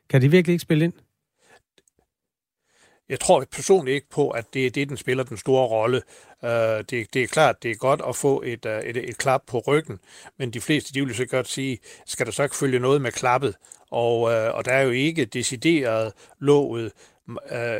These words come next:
Speaker 2: isolerede lønstigninger til sygeplejersker. Så, så i den forstand tror jeg ikke, at det er det, der har fået nogen til at vende tilbage.
Speaker 1: Hvor stor er den krise, som jeg vil tillade mig at, at kalde det, som nu er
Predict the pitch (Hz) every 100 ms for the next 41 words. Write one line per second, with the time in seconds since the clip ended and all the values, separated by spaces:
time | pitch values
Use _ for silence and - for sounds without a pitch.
0 | - - 143 135 147 165 120 120 147 143
1 | 123 120 117 110 - 156 156 - _ -
2 | 151 143 120 104 98 - 107 _ _ -
3 | - 113 - 120 143 160 123 - 131 127
4 | _ - 143 120 117 147 160 151 120 117
5 | 117 - 131 113 151 147 - - _ -
6 | 127 120 117 113 - 131 123 131 143 127
7 | 131 135 113 117 117 113 120 113 117 113
8 | - _ _ - - - - - _ _
9 | - 147 - 175 170 160 160 - 170 170
10 | - - - 143 156 - 117 - 131 127
11 | 123 113 151 139 131 127 131 156 147 -
12 | 202 127 139 151 131 139 123 156 156 165